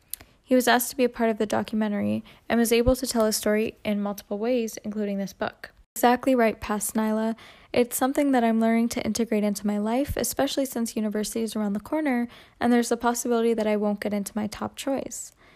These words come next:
I'm learning to trust that things are gonna work out no matter where I end up, and to make the best out of situations that seem bad in the moment. Daniel's life has turned into exactly what he wanted,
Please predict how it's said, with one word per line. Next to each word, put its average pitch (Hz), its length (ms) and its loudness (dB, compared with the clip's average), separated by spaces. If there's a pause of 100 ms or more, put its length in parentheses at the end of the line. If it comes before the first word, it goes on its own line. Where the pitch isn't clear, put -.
(280)
I'm 240 220 4
learning 269 280 2
to 254 100 -4
trust 233 280 -2
that 214 120 -4
things 226 240 -2
are 226 40 2
gonna 220 140 0
work 202 260 -2
out 208 200 -2
no 220 100 -2
matter 214 300 0
where 247 200 0
I 285 60 0
end 208 300 -2
up, 214 140 -6 (380)
and 233 120 0
to 247 60 -2
make 226 160 0
the 233 60 0
best 233 280 0
out 247 80 0
of 247 60 -4
situations 220 640 -2
that 226 160 -4
seem 202 200 0
bad 208 200 -2
in 214 80 -2
the 233 60 -2
moment. 277 320 -2 (960)
Daniel's 285 360 4
life 247 140 2
has 233 140 0
turned 226 240 0
into 226 200 0
exactly 214 480 0
what 208 120 -2
he 208 80 -2
wanted, 208 400 -4